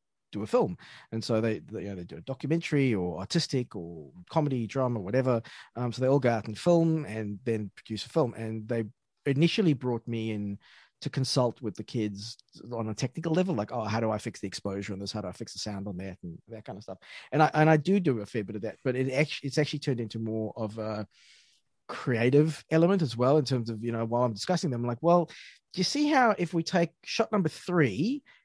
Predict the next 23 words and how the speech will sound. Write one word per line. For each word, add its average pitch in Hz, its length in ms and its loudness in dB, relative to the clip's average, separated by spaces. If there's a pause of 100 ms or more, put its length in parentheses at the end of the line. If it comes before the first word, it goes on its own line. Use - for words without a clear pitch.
(140)
and 151 160 6
make 156 180 8
it 147 60 0
shot - 200 0
number 135 140 0
seven 160 320 2
in 143 100 4
the 127 80 2
scene, 117 520 -2 (180)
the 147 80 -4
scene 165 200 4
makes 151 200 4
a 147 60 2
lot 135 140 4
more 127 140 -2
sense?" - 480 -2 (680)
And, 147 580 6
and 151 180 4
sort 165 160 4
of 160 80 6
discussing 156 540 2
them, 139 180 6
the 127 320 2